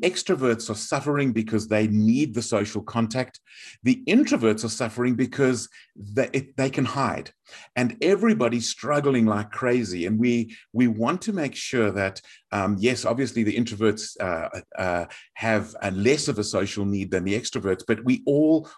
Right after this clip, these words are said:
are wired to connect. Connection is a fundamental of how the human brain works, and it's a fundamental of, of, of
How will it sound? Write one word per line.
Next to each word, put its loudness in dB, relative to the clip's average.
are 0
wired 0
to -10
connect. -6
Connection 2
is -4
a -2
fundamental -2
of -4
how -4
the -2
human 0
brain 0
works, -2
and 2
it's -2
a -2
fundamental -2
of, -8
of, -4
of -4